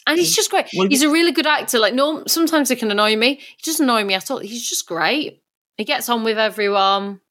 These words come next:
Speaker 1: He's great.
Speaker 2: Because I wasn't sure how it would go. I thought you would get bored or, or you would be like, "Oh, we've seen this all before."
Speaker 1: Oh, yeah.
Speaker 2: Oh, yeah.
Speaker 1: And that's why it's not, like, a top story,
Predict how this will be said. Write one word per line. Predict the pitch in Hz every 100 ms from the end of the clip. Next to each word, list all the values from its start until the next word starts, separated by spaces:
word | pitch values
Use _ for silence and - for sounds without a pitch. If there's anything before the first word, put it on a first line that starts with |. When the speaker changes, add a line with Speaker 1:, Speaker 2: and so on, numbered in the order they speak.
| _
Speaker 1:
He's | 214 196
great. | - - - - _ _ _ _ _ _ _ _ _ _ _ _ _ _
Speaker 2:
Because | 160 190 165
I | 170
wasn't | 202 202 170
sure | 170
how | 160 151
it | 123
would | 131
go. | 147 117
I | 101
thought | 117 135 101
you | 120
would | 117 -
get | 117 110
bored | 135 135 110 101 120 123 - _ _ _ _ _ _ _ _ _
or, | - 104 104 101 - -
or | 123 123
you | 117 113
would | 117 110
be | 107
like, | 90 98
"Oh, |
we've | 95 92
seen | - 95
this | 90 98
all |
before." | 92 90 92 90 82 85 - -
Speaker 1:
Oh, | 320
yeah. | 302 220 143 202
Speaker 2:
Oh, |
yeah. | 196 226
Speaker 1:
And | 269
that's | 294 -
why | 277 269
it's | 240
not, | 254 240 151
like, | 220 202 -
a | 220
top | - - -
story, | - 214 185 92 139 170